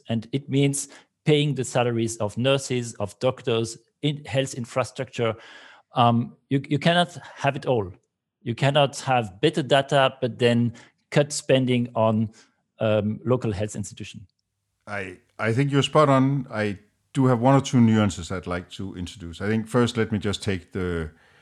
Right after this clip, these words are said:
Speaker 2: the technological happy clapping that's going on right now. I, I couldn't agree more. It is an incredibly immature way of thinking about making sense out of crisis to think that we can build a machine that'll tell us what's happening.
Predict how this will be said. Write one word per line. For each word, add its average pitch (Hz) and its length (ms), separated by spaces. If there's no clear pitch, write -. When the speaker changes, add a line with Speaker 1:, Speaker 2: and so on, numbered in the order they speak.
Speaker 2:
the 104 100
technological 98 1040
happy 92 260
clapping 87 380
that's 82 180
going 85 200
on 82 140
right 78 200
now. 76 180
I, 82 200
I 90 120
couldn't 101 260
agree 101 220
more. 90 360
It 104 180
is 95 500
an 104 180
incredibly 107 840
immature 110 420
way 95 300
of 87 180
thinking 117 400
about 95 300
making 95 260
sense 95 280
out 92 140
of 90 80
crisis 92 720
to 104 160
think 92 300
that 87 160
we 90 60
can 85 140
build 87 260
a 82 40
machine 87 340
that'll 85 200
tell 87 240
us 82 140
what's 82 140
happening. 78 360